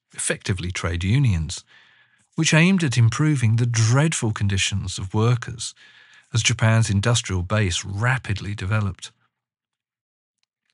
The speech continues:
Again, this stance was perceived by the American denominational leadership to be a step too far.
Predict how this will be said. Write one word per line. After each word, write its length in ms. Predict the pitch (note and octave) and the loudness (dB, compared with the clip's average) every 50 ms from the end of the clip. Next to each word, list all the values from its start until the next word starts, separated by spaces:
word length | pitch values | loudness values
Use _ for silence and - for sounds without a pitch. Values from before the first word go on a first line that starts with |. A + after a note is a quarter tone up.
| _ _ _ _ - | _ _ _ _ -2
Again, 420 | C#3 A#2 C3 D#3+ F3 F3 D#3+ C3 | 0 2 4 4 4 6 6 4
this 160 | B2+ B2+ A#2+ | 4 4 4
stance 560 | - - - E3 E3+ E3 C3+ G#2+ E2+ - - - | 2 2 2 2 2 4 4 2 2 0 -2 -4
was 140 | G#2+ - | -4 -4
perceived 500 | - A#2 G#2+ - - C#3 D3+ D#3 C3+ - | -4 -4 -4 -2 0 0 0 0 0 -2
by 140 | - G2+ G2+ | -2 0 0
the 100 | F#2+ G2 | 2 2
American 460 | G2 G#2 A#2+ C#3 D3 C3+ - - G#2+ | 2 2 2 2 2 0 0 0 0
denominational 760 | G2 A2 G#2+ A2+ A2 G2+ G2+ G2 G2+ G2+ G2 - - F2+ F#2 F#2 | 2 2 2 2 4 4 4 4 2 2 0 0 -2 -2 -2 0
leadership 580 | G2+ B2 C3+ C#3+ C3+ G#2 - - G#2+ F2+ - | 0 0 0 0 0 0 0 -2 -4 -6 -6
to 120 | - - G#2 | -4 -2 -2
be 200 | G2 A2+ A2+ G2 | 0 2 2 2
a 60 | F2 | 2
step 460 | - - - - C#3+ C3+ - - - | 0 0 -2 0 0 -2 -2 -2 -6
too 220 | - - F#2+ F2+ | -8 -6 -4 -4
far. 500 | F2 - - - E3 F3 D3+ G2+ E2+ E2 | -6 -6 -4 -4 -2 0 0 0 -2 -4